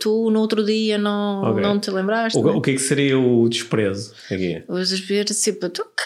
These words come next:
Speaker 1: que sabes lá co-, co-, sobre na-, alguma coisa sobre esta situação? Eu é que sei o que é que eu faço e não sei."
Speaker 2: <laughs> E o que, e o que é que seria o,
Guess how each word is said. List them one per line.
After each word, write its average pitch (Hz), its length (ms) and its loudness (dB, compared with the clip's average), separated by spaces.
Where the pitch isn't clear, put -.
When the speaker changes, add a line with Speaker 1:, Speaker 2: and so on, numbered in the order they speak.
Speaker 1:
que - 80 -2
sabes 466 320 0
lá 226 240 2
co-, 220 200 -2
co-, 220 260 2
sobre 220 240 0
na-, 196 400 0
alguma 214 240 0
coisa 202 200 0
sobre 202 220 0
esta 202 160 -2
situação? 196 480 -2
Eu 339 160 0
é 381 60 -2
que - 100 -2
sei 370 320 2
o 262 60 -2
que 233 100 0
é - 40 0
que 220 100 -4
eu 220 80 -2
faço 339 400 -2
e 214 40 -2
não 214 80 -2
sei." 226 180 2
Speaker 2:
<laughs> 185 1120 2
E 143 60 2
o 135 60 4
que, 170 200 2
e 156 40 4
o 151 40 4
que 170 60 4
é 170 60 4
que 170 80 -2
seria 147 320 4
o, 127 240 4